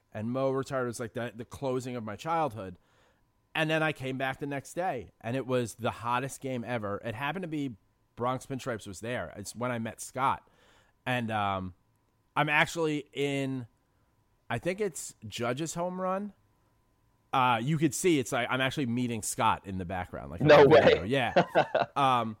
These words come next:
Speaker 1: so it was like, it was this crazy turnaround of literally,
Speaker 2: It
Speaker 1: like,
Speaker 2: was.
Speaker 1: I was here one night, I'm back here in the morning,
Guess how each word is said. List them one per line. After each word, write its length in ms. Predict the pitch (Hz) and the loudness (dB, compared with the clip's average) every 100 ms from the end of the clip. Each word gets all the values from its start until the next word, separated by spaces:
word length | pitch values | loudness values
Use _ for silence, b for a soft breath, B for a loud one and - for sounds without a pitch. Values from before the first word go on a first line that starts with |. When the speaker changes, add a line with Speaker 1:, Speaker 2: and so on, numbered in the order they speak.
| _ _ _ | _ _ _
Speaker 1:
so 260 | - - 214 | 4 6 8
it 100 | 208 | 8
was 160 | 202 165 | 6 6
like, 160 | 190 | 4
it 100 | 165 | 4
was 140 | 175 139 | 0 0
this 160 | 180 | -6
crazy 360 | - 208 254 185 | 0 2 2 0
turnaround 440 | - 226 294 160 | 0 2 2 2
of 100 | 120 | 0
literally, 380 | 143 214 226 202 | 2 2 4 6
Speaker 2:
It 40 | |
Speaker 1:
like, 120 | 214 110 | 8 10
Speaker 2:
was. 180 | 110 123 | 8 6
Speaker 1:
I 100 | 156 | 2
was 120 | 156 | 0
here 240 | - 214 | -2 0
one 260 | 190 196 180 | 2 0 0
night, 300 | 175 170 - _ _ | 0 0 -2 _ _
I'm 160 | - 135 | -4 -2
back 300 | 156 147 147 | 0 0 0
here 160 | 156 | -2
in 80 | 135 | -2
the 60 | 127 | -2
morning, 480 | 143 156 139 127 | -2 0 2 0